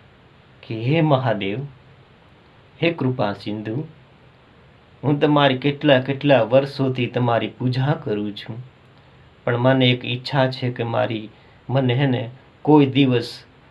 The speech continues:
મનુષ્યનો અવતાર ના દે, કોઈ દિવસ મને મનુષ્યનો અવતાર ન દેજો. લાજ,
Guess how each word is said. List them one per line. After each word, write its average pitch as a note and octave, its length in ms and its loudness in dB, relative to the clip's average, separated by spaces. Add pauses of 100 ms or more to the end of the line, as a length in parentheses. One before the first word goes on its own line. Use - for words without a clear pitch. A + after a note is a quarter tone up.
મનુષ્યનો C#3 640 4
અવતાર C3+ 500 0
ના G#2+ 160 -4
દે, G#2 200 -4 (840)
કોઈ D#3 200 4
દિવસ D3 360 2
મને C3 200 4
મનુષ્યનો C3+ 640 2
અવતાર B2+ 480 4
ન A2 240 -4
દેજો. G#2+ 360 -8 (920)
લાજ, A#2 520 2